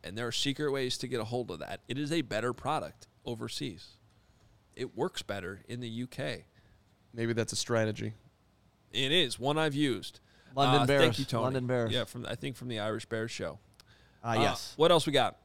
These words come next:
Speaker 3: Uh, another super chat. This is from Nolan O'Brien. Will Brisker have more I N Ts or fumbles? Over under also.
Speaker 2: Good question.
Speaker 1: Great question. Almost had his first pick today. Really made a great
Speaker 3: Oof,
Speaker 1: play
Speaker 3: yeah.
Speaker 1: on the ball.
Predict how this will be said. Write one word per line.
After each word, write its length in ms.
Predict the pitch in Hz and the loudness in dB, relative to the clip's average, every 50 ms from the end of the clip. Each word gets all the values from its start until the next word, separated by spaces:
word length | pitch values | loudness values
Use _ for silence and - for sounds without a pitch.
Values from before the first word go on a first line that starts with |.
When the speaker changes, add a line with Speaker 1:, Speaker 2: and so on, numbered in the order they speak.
| _ - | _ 0
Speaker 3:
Uh, 240 | 147 156 160 160 165 | 2 2 4 4 2
another 180 | 170 180 190 190 | 2 2 0 0
super 180 | - - 208 - | 0 -2 -6 -2
chat. 280 | - 196 180 170 156 | 2 4 4 4 4
This 100 | 151 160 | 2 0
is 80 | 147 139 | -2 -4
from 320 | - - 170 160 147 135 131 | -2 0 2 2 2 2 4
Nolan 280 | 143 156 160 156 151 | 4 4 6 4 4
O'Brien. 1000 | 143 156 156 151 120 135 143 147 151 156 156 147 139 131 123 120 117 113 113 113 117 | 4 4 4 4 4 4 4 4 4 4 4 4 4 4 4 4 2 2 0 0 2
Will 280 | 131 160 170 165 156 143 | 2 4 4 4 2 0
Brisker 520 | 117 90 107 107 131 170 - - 208 196 | -2 -4 0 2 2 2 2 2 0 2
have 160 | 170 143 117 | 2 2 2
more 260 | 123 127 135 147 170 - | 2 2 2 2 2 2
I 160 | - 123 139 | 2 0 2
N 140 | 160 165 156 | 2 0 -2
Ts 300 | - - 160 165 156 131 | -2 -2 0 0 0 0
or 60 | 131 | -2
fumbles? 520 | 110 - - 135 123 113 101 95 95 - - - | -4 -2 0 -2 0 0 -2 -6 -8 -10 -8 -2
Over 280 | - 123 120 127 123 | -2 -2 -2 0 -4
under 260 | 117 117 107 104 104 | -4 -4 -4 -4 -4
also. 220 | 101 98 101 98 - | -2 -2 -4 -4 -6
Speaker 2:
Good 80 | - | -6
question. 400 | 82 - 110 123 123 - - 80 104 | -2 0 0 0 0 -2 -10 -10 -10
Speaker 1:
Great 280 | - - 120 127 147 147 | -8 -2 0 0 0 0
question. 340 | - - 147 143 - 143 135 | 2 2 2 2 2 0 -2
Almost 400 | - 131 139 156 160 160 151 - | 4 6 6 6 6 6 4 6
had 140 | 151 135 131 | 4 4 4
his 100 | 131 123 | 4 2
first 280 | - - 131 131 - - | 0 0 0 0 2 2
pick 200 | - 123 113 - | 2 2 2 0
today. 340 | - 113 107 101 98 95 - _ - - _ _ _ _ _ _ _ _ - | -2 -2 -2 -2 -4 -4 -8 _ -20 -20 _ _ _ _ _ _ _ _ 2
Really 280 | 120 143 160 160 156 | 6 8 8 8 8
made 160 | 151 139 135 127 | 6 4 4 2
a 40 | 123 | 2
great 380 | 117 - 117 110 127 139 - | -2 -4 0 4 8 8 10
Speaker 3:
Oof, 140 | 147 104 - | 8 8 6
Speaker 1:
play 140 | - 151 147 | 6 8 8
Speaker 3:
yeah. 100 | 139 123 | 8 8
Speaker 1:
on 60 | 113 | 8
the 60 | 143 | 4
ball. 480 | 127 123 139 135 135 131 131 131 131 | 2 2 4 6 8 8 8 6 4